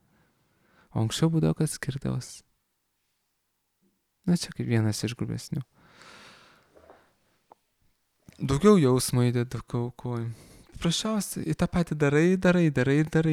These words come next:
metų metais, metų metais, darai ir darai, darai ir darai. Išorė ta pati, judesiai tie patys, pjaustai, dedi, verdi, kepi.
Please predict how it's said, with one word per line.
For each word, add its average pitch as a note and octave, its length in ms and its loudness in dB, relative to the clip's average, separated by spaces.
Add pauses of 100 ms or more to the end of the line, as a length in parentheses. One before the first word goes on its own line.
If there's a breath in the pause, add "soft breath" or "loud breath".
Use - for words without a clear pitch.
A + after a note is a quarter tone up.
metų C3+ 320 0
metais, C#3+ 560 0
metų C#3 380 0
metais, C#3 420 -2
darai C3 240 2
ir D3 140 0
darai, C#3 260 0
darai B2 220 -2
ir C#3 100 -2
darai. C#3+ 200 -2 (2500 loud breath)
Išorė C3+ 380 4 (260)
ta C#3 80 2
pati, D3 380 2 (640 soft breath)
judesiai B2 480 0
tie A#2 80 -2
patys, C#3 480 -2
pjaustai, B2+ 560 -2
dedi, - 320 -2 (400)
verdi, B2+ 400 -2
kepi. A#2+ 380 -6